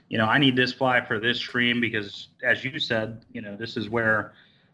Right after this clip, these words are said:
you know, I know this thing works." I mean, why, why would you argue with that? But what, what you can also do, too, is offer some of your own insight and your own suggestion to go along with that. And, you know, I mean,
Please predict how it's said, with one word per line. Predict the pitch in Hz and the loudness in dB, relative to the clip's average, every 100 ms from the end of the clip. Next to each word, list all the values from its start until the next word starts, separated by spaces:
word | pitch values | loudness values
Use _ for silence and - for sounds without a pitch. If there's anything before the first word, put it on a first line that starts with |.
| _ | _
you | 113 | -2
know, | 107 | 0
I | 104 123 | 2 4
know | 123 | 4
this | 117 107 - | 4 2 0
thing | 127 110 110 | -6 -4 0
works." | 151 120 - 117 | 0 0 -2 -4
I | |
mean, | 110 107 | -2 0
why, | 120 131 | 2 4
why | 127 110 | 2 -2
would | 123 123 | -2 -2
you | 101 | -2
argue | 101 123 127 104 | -2 -2 -2 -4
with | 92 | -8
that? | - - - _ _ | -8 -10 -12 _ _
But | 143 175 | 0 2
what, | 208 208 - | 2 0 -2
what | 175 | 2
you | 160 | 2
can | 151 196 208 | 2 2 4
also | 175 254 147 | 4 4 2
do, | 123 120 | 2 0
too, | 127 269 170 | 0 -4 -2
is | 110 | -4
offer | - 131 135 131 | -2 0 0 -2
some | 110 135 135 | -2 -2 0
of | 123 | -2
your | 110 104 | -4 -2
own | 170 160 | 0 2
insight | 110 104 117 110 107 | 2 0 0 0 0
and | 120 | -2
your | 107 | 0
own | 113 156 | 0 0
suggestion | - 107 110 104 - 110 107 | 0 0 0 0 -2 -8 -8
to | |
go | 104 107 | -6 -6
along | 104 107 101 | -4 -6 -4
with | 131 160 | -4 -4
that. | 101 107 110 - | -4 -4 -6 -6
And, | 104 101 87 | -6 -6 -8
you | - 113 | -6 -6
know, | 98 | -4
I | 104 | -6
mean, | 101 101 101 | -4 -4 -6